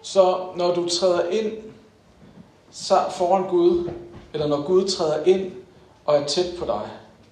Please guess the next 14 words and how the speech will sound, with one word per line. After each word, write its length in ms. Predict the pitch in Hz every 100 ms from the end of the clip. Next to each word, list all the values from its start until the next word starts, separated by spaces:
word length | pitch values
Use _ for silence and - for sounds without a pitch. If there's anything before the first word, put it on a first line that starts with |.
| _ _ _ - -
så 120 | -
behøver 300 | 180 180 185
du 80 | 170
ikke 140 | 170
at 60 | 170
frygte, 600 | - 190 196 - 123 - - - _ _ _ - - _ _ _ _ _ _
at 140 | 147 139
han 120 | 147
opdager, 420 | 160 - 151 131
hvem 260 | 127 151 147
du 60 | 127
i 60 |
virkeligheden 560 | 127 143 160 135 123 110
er, 180 | 113